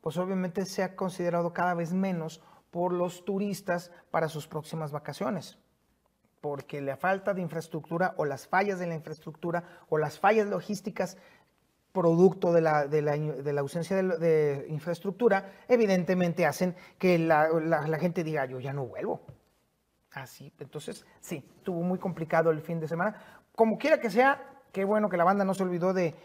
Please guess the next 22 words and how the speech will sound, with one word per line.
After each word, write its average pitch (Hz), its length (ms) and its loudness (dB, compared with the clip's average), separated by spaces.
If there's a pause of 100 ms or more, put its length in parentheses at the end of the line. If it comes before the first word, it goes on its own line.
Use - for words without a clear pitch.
(180)
de 151 80 0
Acapulco, 226 800 4
porque 180 240 0
el 185 60 4
gobierno 214 420 8
sí 226 160 -2
se 226 80 4
olvidó 220 300 8
de 226 60 8
Acapulco, 226 520 0 (680)
por 233 200 0
completo. 233 440 2 (180)
Bueno, 370 200 2
de 311 60 2
hecho, 381 160 2
el 403 40 4
gobierno 269 280 4
se 262 80 0
ha 262 40 8
olvidado 247 320 6
de 240 120 8
Guerrero 170 420 -2